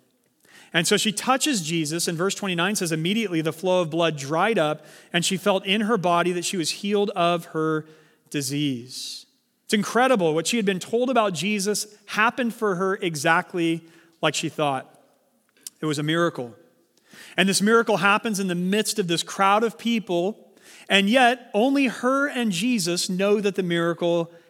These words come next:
has taken place. And this leads to the curious interaction between Jesus and the woman after he heals her. Look at verse thirty.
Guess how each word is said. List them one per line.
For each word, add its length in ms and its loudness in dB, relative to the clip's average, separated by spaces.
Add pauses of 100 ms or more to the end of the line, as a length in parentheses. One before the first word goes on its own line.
has 140 0
taken 360 -2
place. 760 -2 (1400)
And 80 -4
this 160 0
leads 340 0
to 100 -4
the 100 -2
curious 500 0
interaction 600 0
between 340 -6
Jesus 440 -4
and 100 -4
the 60 -2
woman 340 -2
after 300 -2
he 100 -2
heals 300 -2
her. 80 -2
Look 160 -2
at 80 -8
verse 260 -2
thirty. 400 -4